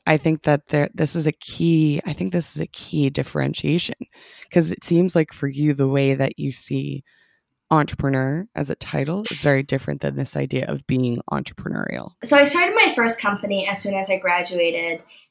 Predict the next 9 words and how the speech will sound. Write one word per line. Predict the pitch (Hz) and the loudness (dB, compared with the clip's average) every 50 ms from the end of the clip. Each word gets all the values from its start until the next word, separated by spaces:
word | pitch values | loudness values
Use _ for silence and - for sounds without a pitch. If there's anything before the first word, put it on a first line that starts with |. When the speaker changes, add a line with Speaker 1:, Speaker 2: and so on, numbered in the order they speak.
| _ - | _ 4
Speaker 2:
out | 202 196 196 202 | 6 6 6 6
of | 202 208 | 4 2
university. | 208 208 208 202 185 175 - - - 175 180 196 226 320 311 - _ _ _ _ _ _ _ _ _ _ _ _ _ _ _ | 0 0 0 -2 -2 -2 -4 -4 -2 -2 -2 0 0 -2 -4 -6 _ _ _ _ _ _ _ _ _ _ _ _ _ _ _
Uh, | 202 202 196 190 190 190 190 - - | 8 8 8 10 10 10 8 8 6
if | 202 208 | 6 6
I | 233 233 | 6 6
could | 233 254 240 | 8 6 6
change | - 262 262 277 262 | 6 8 8 8 8
anything, | 208 208 208 208 214 214 | 6 6 4 0 -2 -4